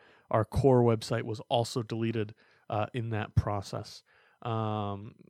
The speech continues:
ironically, or we had been working or discussing,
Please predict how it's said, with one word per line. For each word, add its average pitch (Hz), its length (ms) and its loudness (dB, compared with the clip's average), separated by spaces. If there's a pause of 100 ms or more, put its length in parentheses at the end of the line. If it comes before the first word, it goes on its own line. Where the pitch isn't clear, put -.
(180)
ironically, 120 1120 0
or 107 380 -6 (360)
we 120 220 -4
had 117 260 -2
been 113 380 0
working 117 760 4
or 120 180 0
discussing, 120 840 -2